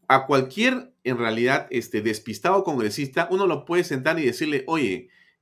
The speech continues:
déjame explicarte lo que está pasando y déjame mostrarte las llamadas telefónicas, los contratos, las declaraciones, la corroboración, las confesiones sinceras que han hecho las personas".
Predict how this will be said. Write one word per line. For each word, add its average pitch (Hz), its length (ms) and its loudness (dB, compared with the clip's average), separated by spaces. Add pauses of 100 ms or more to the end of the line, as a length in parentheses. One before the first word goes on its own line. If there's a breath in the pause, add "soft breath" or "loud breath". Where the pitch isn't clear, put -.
(140)
déjame 180 440 -2
explicarte 151 500 -4
lo 110 120 -2
que 95 60 -8
está 139 220 -4
pasando 131 420 -2
y 113 60 2
déjame 156 240 0
mostrarte 143 500 -4
las 101 120 -2
llamadas 117 280 -2
telefónicas, 110 680 -4 (320 soft breath)
los 165 280 4
contratos, 127 760 -2 (300)
las 127 300 2
declaraciones, 120 840 -2 (160)
la 151 260 4
corroboración, 135 840 -2
las 151 300 2
confesiones 156 600 -2
sinceras 143 380 -6
que - 80 -4
han 139 80 -2
hecho 147 140 -6
las 131 100 -4
personas". - 680 -8